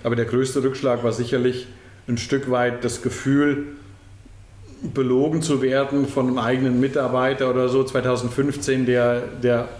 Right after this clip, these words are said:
alles, was bis dahin in fünf, sechs Jahren aufgebaut wurde,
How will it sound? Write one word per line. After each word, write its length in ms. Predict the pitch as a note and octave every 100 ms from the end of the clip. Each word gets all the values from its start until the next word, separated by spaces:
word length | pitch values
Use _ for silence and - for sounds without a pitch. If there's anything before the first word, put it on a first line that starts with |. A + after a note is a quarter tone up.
| -
alles, 520 | A#2+ B2+ C#3+ C#3 - B2+
was 300 | A#2+ - -
bis 180 | B2
dahin 380 | - B2 C3+ C3
in 80 | A#2+
fünf, 260 | C3+ C3+ C3
sechs 240 | B2+ -
Jahren 240 | A#2 A2+
aufgebaut 720 | A2+ C3 D#3 - A#2 A2 A2
wurde, 380 | A#2 B2 B2+ C3+